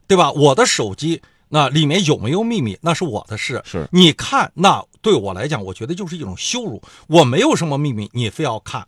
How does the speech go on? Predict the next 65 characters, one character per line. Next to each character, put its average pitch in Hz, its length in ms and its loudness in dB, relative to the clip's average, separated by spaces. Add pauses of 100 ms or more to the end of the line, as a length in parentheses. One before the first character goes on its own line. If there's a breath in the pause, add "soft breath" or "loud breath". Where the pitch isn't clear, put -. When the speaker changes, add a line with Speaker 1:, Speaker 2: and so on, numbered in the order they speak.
Speaker 1:
你 151 120 0
用 202 160 4
审 117 240 -4
视 117 80 -6
的 175 60 -8
目 180 160 -6
光 175 160 -4
去 170 160 -12
看 190 180 -4
着 127 80 -8
我， 82 140 -14 (220 loud breath)
我 117 100 -6
当 214 240 -6
然 170 160 -6
感 87 160 -14
觉 82 80 -18
到 87 80 -12
很 98 140 -14
不 101 120 -18
舒 98 220 -12
服。 90 180 -16 (140 soft breath)
Speaker 2:
嗯。 101 160 -6
Speaker 1:
所 202 140 2
以 277 60 0
在 294 140 -2
这 311 140 -4
种 170 160 -6
情 104 160 -8
况 127 160 -6
之 101 80 -12
下， 110 200 -8
你 170 120 2
一 143 260 -2
定 294 120 -6
要 254 120 -2
把 131 220 -4
你 160 180 -4
自 277 240 -8
己 156 80 -8
的 104 120 -10
这 139 100 -10
种 104 180 -10
窥 269 200 -8
视 233 120 -12
的 170 80 -8
行 98 220 -10
为 104 180 -8 (260 soft breath)
要 165 140 0
合 139 260 -8
理 156 120 -10
化。 - 320 -14
所 110 180 0
以 104 120 -2
福 117 160 -10
尔 120 100 -4
摩 92 220 -10
斯 - 120 -10
就 120 120 -10
解 107 240 -12
释， - 160 -10
Speaker 2:
嗯。 - 420 -12
Speaker 1:
我 123 240 2
为 202 340 -4
什 92 280 -12
么， 139 240 -4